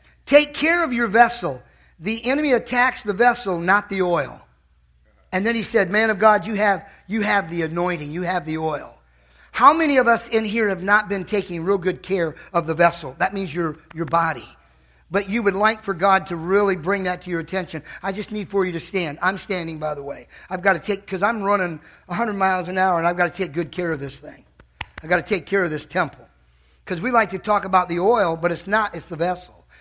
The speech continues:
We gotta take care of this, okay? Right?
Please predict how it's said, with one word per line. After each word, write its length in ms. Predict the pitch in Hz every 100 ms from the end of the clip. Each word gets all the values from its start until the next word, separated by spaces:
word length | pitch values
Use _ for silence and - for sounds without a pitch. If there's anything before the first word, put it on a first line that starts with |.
| _
We 80 | 220
gotta 160 | 220
take 160 | 226 220
care 260 | - 285 349
of 140 | 139
this, 460 | 151 - - - _ _ _ _ -
okay? 360 | 139 165 175 240 - _ _ _ _ _
Right? 380 | 156 160 247